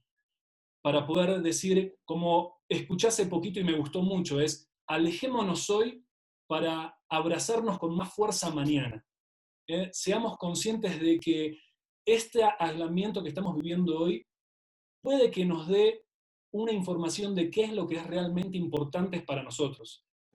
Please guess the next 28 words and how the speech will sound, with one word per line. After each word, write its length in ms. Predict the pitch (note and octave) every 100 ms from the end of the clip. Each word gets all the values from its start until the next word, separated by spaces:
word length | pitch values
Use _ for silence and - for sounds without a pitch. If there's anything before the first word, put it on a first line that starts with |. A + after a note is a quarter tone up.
| _
Puede 240 | A#3 A#3+ F3+
que 80 |
sea 160 | F3+ A#3
una 120 | G#3+
oportunidad 560 | - F3 E3 F3 G3+ G#3+ C4+
única 640 | C#4 D4 - F#3+ D3 C#3
en 160 | F3+ E3+
este 180 | F#3+ G#3
momento 680 | E3+ E3 A3 A#3 F3 - - _ _
para 320 | - D#3 E3 E3
empezar 400 | E3 E3 F#3+ A3+
a 100 | G3
reflexionar 720 | F3+ D3+ D3 - D3+ E3+ G#3+ - _ -
sobre 440 | - D3+ D#3 D3+
qué 240 | F#3 G3 A3+
es 240 | - -
lo 100 | D3+
importante 580 | D#3 D3 D3+ F3+ G3 F3+
para 180 | D3+ C#3
nosotros, 680 | C3+ D#3+ C#3 A#2+ A#2+ - _ _ -
en 180 | D#3+ E3+
qué 140 | A3
queremos 540 | G#3 G3 G#3 G#3 - -
enfocarnos, 800 | D#3 C#3 C#3 F#3 D3 B2 A#2+ - _ _
en 260 | D3 D3+ D3+
qué 320 | G3 G#3+ A3+ _
vemos 480 | D3+ E3 G3 G3 F3+
de 440 | E3 D#3+ D#3 D#3